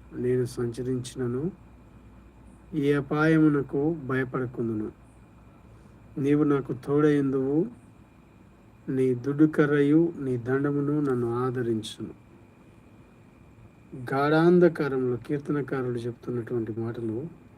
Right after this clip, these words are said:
గాఢాంధకారపు లోయ. లోయ అంటే ఇటు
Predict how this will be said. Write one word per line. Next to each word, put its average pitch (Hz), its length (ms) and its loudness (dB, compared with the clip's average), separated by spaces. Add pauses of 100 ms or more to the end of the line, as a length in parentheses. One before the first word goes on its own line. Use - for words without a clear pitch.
(1300)
గాఢాంధకారపు 156 920 2
లోయ. 131 360 2 (1700)
లోయ 165 400 10
అంటే 143 640 2 (2250)
ఇటు 135 420 2